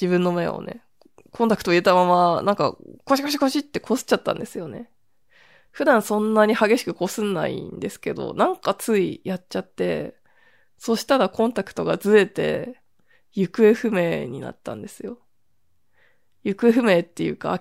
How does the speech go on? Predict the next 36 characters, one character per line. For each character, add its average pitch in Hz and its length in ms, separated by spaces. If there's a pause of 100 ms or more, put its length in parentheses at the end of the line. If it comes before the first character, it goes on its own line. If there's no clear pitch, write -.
明 226 40
ら 226 100
か 220 160
に、 - 300 (180)
<laughs> - 0 (320)
な - 80
ん - 60
か、 - 340 (480)
ち - 80
ょ 220 40
っ - 20
と 262 80
こ 233 200
れ 294 100
怖 277 260
い、 - 60 (340)
苦 247 240
手 277 100
な 269 140
人 - 180
ち - 80
ょ 269 40
っ - 20
と 226 140
飛 214 160
ば 208 120
し - 60
て 254 80
ほ 226 120
し - 140
い - 20
ん 220 40
で 208 100
す - 80
け - 100
ど、 165 220